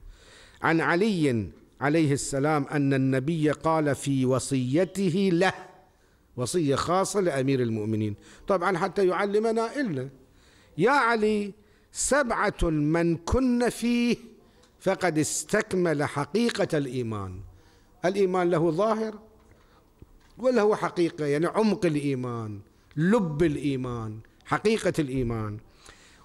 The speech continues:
"فقد استكمل حقيقة الإيمان وأبواب الجنة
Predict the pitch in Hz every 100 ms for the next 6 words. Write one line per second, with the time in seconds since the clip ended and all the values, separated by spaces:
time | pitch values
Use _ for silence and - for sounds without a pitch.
0 | _ - _ _ _ _ - 233 214 170
1 | 151 - - 233 226 - 160 147 139 -
2 | 156 202 226 196 170 - 135 127 143 135
3 | 139 160 196 208 202 151 139 147 135 160
4 | 185 175 156 143 131 131 147 143 143